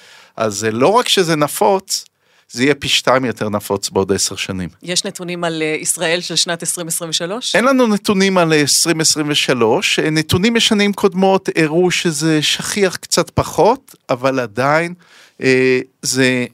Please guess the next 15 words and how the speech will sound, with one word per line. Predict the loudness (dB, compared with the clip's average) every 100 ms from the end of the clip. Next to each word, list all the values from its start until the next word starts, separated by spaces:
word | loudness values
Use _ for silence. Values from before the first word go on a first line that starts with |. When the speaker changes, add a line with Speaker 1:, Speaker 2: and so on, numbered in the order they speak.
| _ _
Speaker 1:
נפוץ | -8 -6 0 0 0 -4 -8 -8
מאוד | -8 -2 0 0 -2 -8
מאוד, | -6 0 2 2 -2
והופך | -2 -2 0 -4 -2
להיות | -2 -2 -4 _ -6
יותר | -4 0 0 0
ויותר | -2 -4 -2 -6 -4
נפוץ, | -6 -2 -2 -2 0
ואנחנו | 0 0 -2 -6
שלושתנו | -4 -2 0 -2 -2
בגילאים | -4 -2 0 0 -2
שונים, | -4 0 0 -2 -10 _ -20 -4
אבל | -2
תחזרו | -2 -6 -2 2 2
אחורה | 2 2 2 2